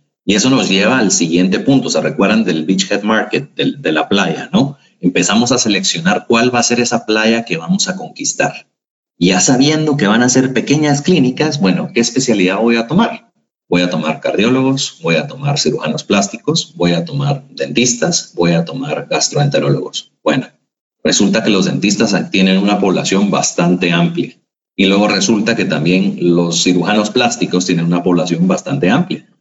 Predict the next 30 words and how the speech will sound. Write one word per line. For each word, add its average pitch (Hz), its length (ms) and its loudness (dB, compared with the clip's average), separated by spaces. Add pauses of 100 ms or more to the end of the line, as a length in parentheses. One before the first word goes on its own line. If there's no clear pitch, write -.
(240)
Tengo 101 240 2
que - 60 -2
empezar 113 400 0
a 110 80 2
ver, 113 180 2
bueno, - 320 -4 (100)
cuál 104 360 2
de 113 100 2
esos 113 260 0
mercados 98 560 2
de 110 60 -4
seguimiento 101 680 2
va 95 200 2
a 95 60 2
ser, - 540 -2 (300)
¿sí?, 104 300 0 (300)
el 110 200 0
que 104 100 2
voy 90 380 0
a 117 100 0
tomar 73 560 -2
en 101 160 2
cuenta, - 420 -2 (480)
¿ok? - 460 -2 (560)
¿Qué 170 240 -2
condiciones 127 1120 2
definen 95 640 2
ese 87 300 2
mercado, 87 920 -2
sí? - 380 -4